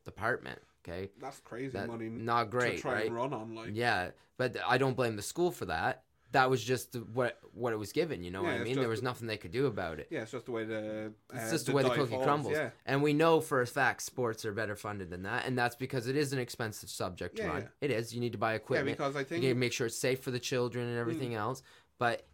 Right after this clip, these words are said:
Speaker 1: it would have been nice for drama to had a bigger budget. Now, you can, this is the thing about drama, you can do it on any budget. I believe
Speaker 2: Yeah.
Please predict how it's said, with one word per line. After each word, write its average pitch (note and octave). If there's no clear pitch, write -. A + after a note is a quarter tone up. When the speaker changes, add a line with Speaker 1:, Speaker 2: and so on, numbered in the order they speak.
Speaker 1:
it C#3+
would D#3+
have D3
been C#3
nice C3+
for B2+
drama B2
to A#2
had A#2+
a A2
bigger A2+
budget. B2+
Now, A2
you A#2
can, F3+
this C#3+
is D#3+
the D3
thing D3
about B2
drama, C#3+
you A2
can C3
do B2
it A2+
on G#2+
any A#2
budget. G#2
I A#2
believe C#3
Speaker 2:
Yeah. D3+